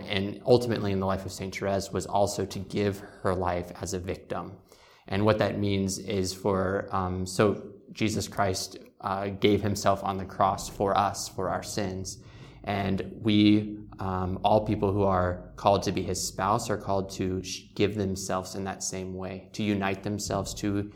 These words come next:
his gift on the cross. And so that's really what this book is talking about, kind of the theological dynamic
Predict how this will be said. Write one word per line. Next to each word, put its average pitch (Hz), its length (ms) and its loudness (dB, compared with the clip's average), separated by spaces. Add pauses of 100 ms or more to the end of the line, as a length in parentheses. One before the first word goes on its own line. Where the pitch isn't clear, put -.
(140)
his 110 600 2
gift 101 340 -2
on 98 160 -4
the 92 60 -6
cross. - 520 -10 (500)
And 101 80 0
so 110 100 6
that's 104 240 4
really 107 320 6
what 101 180 0
this 98 160 -4
book 95 200 -2
is 92 140 -4
talking 95 240 -2
about, 95 240 0 (360)
kind 117 200 2
of 107 160 0
the 104 100 4
theological 107 680 2
dynamic 95 580 -2